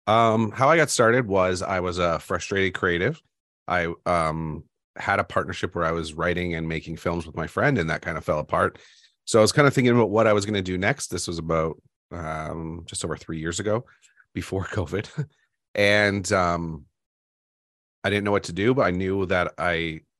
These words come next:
you know, podcasting at that point was like, you know, like, it was a cool thing to do. So I was playing with this side, with the idea of podcasting. And then one day I just kind of thought, you know, creatives, no matter what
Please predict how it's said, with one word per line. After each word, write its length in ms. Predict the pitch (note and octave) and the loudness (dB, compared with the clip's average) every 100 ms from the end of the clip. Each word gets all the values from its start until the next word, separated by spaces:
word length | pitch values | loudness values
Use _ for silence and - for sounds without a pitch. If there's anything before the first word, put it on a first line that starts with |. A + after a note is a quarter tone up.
| _ - | _ -4
you 80 | |
know, 80 | C3 | -2
podcasting 580 | F2+ F2+ F#2 G2 F#2 G#2 | 0 0 0 0 -2 -4
at 100 | E2 | -4
that 180 | E2 - | -4 -4
point 260 | F#2 F2+ | -6 -4
was 300 | D2+ E2+ D#2 | -4 -6 -4
like, 320 | D#2+ D2 - _ | -6 -8 -10 _
you 80 | G#2 | -12
know, 220 | D2+ F#2 - | -10 -12 -14
like, 140 | D2+ _ _ _ | -20 _ _ _
it 60 | F#2 | -14
was 140 | F2 | -14
a 40 | |
cool 260 | E2 - D2+ | -14 -12 -10
thing 160 | E2 E2 | -8 -8
to 60 | |
do. 220 | D#2+ E2+ | -6 -6
So 300 | G2+ E2 D#2 - - - - | -4 -4 -4 -6 -20 -20 -4
I 60 | F#2+ | -2
was 120 | F2+ | 0
playing 240 | G#2 F#2+ | 0 0
with 100 | F#2 | 0
this 160 | G2 - | -2 0
side, 260 | F#2+ F2 E2 - | 2 0 -4 -14
with 320 | E2 E2 - | -12 -14 -12
the 240 | F#2 F2+ | -6 -2
idea 260 | E2 E2 D#2+ | -2 -2 -4
of 140 | D2+ | -4
podcasting. 760 | - D#2+ D#2 E2 G2+ - A2+ F#2+ | 0 0 0 0 0 0 -2 0
And 140 | E2 | 0
then 260 | E2 E2 E2 - _ _ _ _ _ _ _ _ _ _ _ | 2 0 -2 -10 _ _ _ _ _ _ _ _ _ _ _
one 180 | - A2 | 2 4
day 180 | A2+ A2 | 6 4
I 60 | G#2 | 4
just 180 | G#2 | 0
kind 160 | - G#2 | 0 2
of 160 | G2 - - _ _ _ _ _ | 0 -2 -20 _ _ _ _ _
thought, 320 | F#2+ F2+ F2+ - _ _ _ _ _ | 0 2 0 -6 _ _ _ _ _
you 100 | G#2+ | -6
know, 300 | F#2+ D#2+ - _ _ _ _ _ _ _ _ | -4 -6 -8 _ _ _ _ _ _ _ _
creatives, 640 | A#2 A#2 G2+ F2+ F2 - | 2 4 4 2 -4 -10
no 140 | - F#2+ | -8 -2
matter 240 | F2+ F2 | 0 0
what 360 | D#2+ E2+ F2 | -2 -2 -2